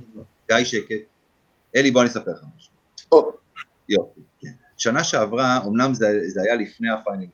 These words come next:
Speaker 2: פור, או לפני, לא, לפני הגמר. לא, לא, סליחה, לפני הפיינל פור, הימרנו מי תהיה האלופה. נחש על מי גיא הימר?
Speaker 3: נו,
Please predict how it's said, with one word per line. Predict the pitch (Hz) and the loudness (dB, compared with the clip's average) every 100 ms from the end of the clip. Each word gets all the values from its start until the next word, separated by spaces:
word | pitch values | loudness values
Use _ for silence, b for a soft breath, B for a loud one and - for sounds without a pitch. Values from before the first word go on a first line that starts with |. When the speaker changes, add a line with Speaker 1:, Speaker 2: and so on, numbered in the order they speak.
| _ | _
Speaker 2:
פור, | 85 87 110 127 - | -10 -6 -6 -8 -14
או | |
לפני, | 90 - 117 123 | -16 -6 -2 2
לא, | 135 107 | 4 4
לפני | 98 135 | 4 2
הגמר. | 113 113 92 82 - _ - | 2 2 0 -2 -12 _ 4
לא, | 202 | 6
לא, | 196 | 6
סליחה, | 196 185 | 4 0
לפני | 165 165 196 | -2 -2 -2
הפיינל | 190 175 139 120 | 0 0 -2 -4
פור, | - 208 175 | 0 0 2
הימרנו | 165 170 165 | 0 0 0
מי | 156 | -2
תהיה | 156 147 143 | -2 2 6
האלופה. | 135 131 120 113 - _ _ _ _ _ _ _ _ _ _ _ _ _ | 6 2 -2 -4 -8 _ _ _ _ _ _ _ _ _ _ _ _ _
נחש | 104 123 123 - - - - | -2 0 0 0 -4 -4 0
על | 107 | 4
מי | 107 | 4
גיא | 98 104 | 6 6
הימר? | 98 95 98 135 180 _ _ _ _ _ _ _ _ _ _ _ _ _ _ _ _ _ _ _ _ | 6 4 2 0 -6 _ _ _ _ _ _ _ _ _ _ _ _ _ _ _ _ _ _ _ _
Speaker 3:
נו, | 117 127 | 0 2